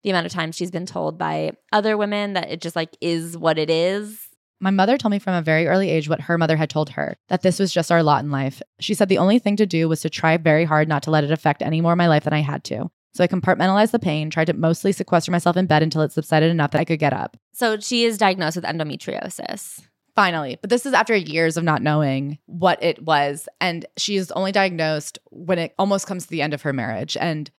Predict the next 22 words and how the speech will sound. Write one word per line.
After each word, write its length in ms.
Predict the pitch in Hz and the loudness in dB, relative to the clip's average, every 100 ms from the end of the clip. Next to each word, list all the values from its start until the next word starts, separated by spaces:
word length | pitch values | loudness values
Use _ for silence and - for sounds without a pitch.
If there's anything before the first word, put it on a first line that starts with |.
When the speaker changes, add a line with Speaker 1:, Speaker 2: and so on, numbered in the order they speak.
| _ _ | _ _
Speaker 2:
she 280 | - - 269 | -6 0 2
is 140 | 262 | 2
in 100 | 226 | 0
so 160 | 202 190 | -2 -2
much 220 | 170 - | -2 -2
pain 300 | 190 165 165 | -2 -2 0
that 100 | 175 | 0
it's 120 | 165 | 0
no 120 | 196 | 2
longer 520 | 196 185 175 170 165 - - - | 2 2 2 2 0 -4 -12 0
just 280 | 196 185 | 0 2
when 120 | 190 185 | -2 -4
she's 120 | 160 | -4
getting 140 | 170 | -2
her 100 | 165 | -2
period, 380 | 156 147 147 151 | -4 -4 -4 -4
just 240 | - 170 | -4 -4
when 80 | 175 | -4
she's 140 | 160 151 | -6 -4
ovulating. 520 | 139 151 147 147 135 | -2 -2 -2 -4 -6
It's, 160 | 160 | -4
like, 140 | 165 | -4